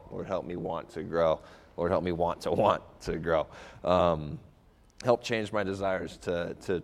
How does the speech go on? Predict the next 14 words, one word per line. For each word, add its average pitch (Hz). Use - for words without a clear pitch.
pursue 98
the 90
things 87
that 82
are 78
of 78
you. 69
And 82
so, 80
um, 82
Father, 95
uh, 82
I 90
pray, 92